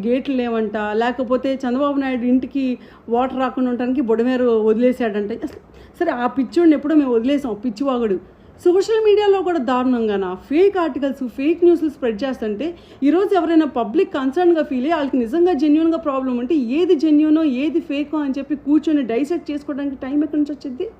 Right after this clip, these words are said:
అంటే ఇప్పుడు చంద్రబాబు నాయుడు గారు అక్కడ పబ్లిక్కి సర్వీస్ చేయాలా, లేకపోతే మీకు సమాధానం చెప్తా కూర్చోవాలా? మీరు రాసే ఫేక్ న్యూస్ల వల్ల పబ్లిక్ ఎఫెక్ట్ అవుతున్నారు. ఈరోజు రాజకీయం చేయటం వల్ల ఏం వచ్చింది? అర్జెంటుగా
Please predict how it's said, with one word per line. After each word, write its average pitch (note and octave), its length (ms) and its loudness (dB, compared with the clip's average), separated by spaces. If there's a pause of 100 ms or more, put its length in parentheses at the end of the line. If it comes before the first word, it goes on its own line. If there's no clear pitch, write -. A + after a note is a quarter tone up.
(680)
అంటే D#4 220 6
ఇప్పుడు E4 280 4
చంద్రబాబు E4+ 380 2
నాయుడు F4 220 2
గారు D#4+ 140 0
అక్కడ B3+ 220 -8
పబ్లిక్కి D#4+ 380 2
సర్వీస్ D4 400 -2
చేయాలా, A3+ 340 0
లేకపోతే F#4 300 0 (100)
మీకు D#4 240 2
సమాధానం E4 400 4
చెప్తా D#4+ 200 -4
కూర్చోవాలా? D4 540 -4 (640)
మీరు D4+ 220 8
రాసే F4 260 0 (140)
ఫేక్ E4+ 240 0
న్యూస్ల D#4+ 240 4
వల్ల C#4 200 0 (140)
పబ్లిక్ B3+ 380 0
ఎఫెక్ట్ - 260 -6
అవుతున్నారు. G#3 360 -2 (400)
ఈరోజు E4+ 320 6 (100)
రాజకీయం E4+ 380 2
చేయటం E4 240 0
వల్ల D#4+ 220 0
ఏం D#4 140 0
వచ్చింది? D#4 340 -2 (440)
అర్జెంటుగా D#4+ 400 2